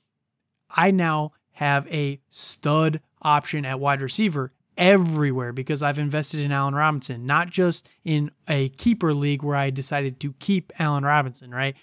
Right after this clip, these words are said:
So that's why I love Dynasty. I just love being able to kind of p-, play penny stocks <laughs> on these,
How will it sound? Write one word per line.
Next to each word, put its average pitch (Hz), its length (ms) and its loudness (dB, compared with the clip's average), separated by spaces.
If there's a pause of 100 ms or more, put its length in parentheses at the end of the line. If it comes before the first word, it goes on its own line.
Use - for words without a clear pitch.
(160)
So 156 400 2 (280)
that's 226 240 4
why 180 140 2
I 156 40 2
love 147 200 0
Dynasty. 131 460 -6
I 165 80 2
just 185 200 -2
love 165 520 2
being 165 180 0
able 151 220 -2
to 139 420 0 (220)
kind 202 240 2
of 135 200 -4 (200)
p-, - 180 -8 (140)
play 156 240 2
penny 208 320 2
stocks - 540 -2
<laughs> - 0 -
on 151 240 0
these, 139 320 -2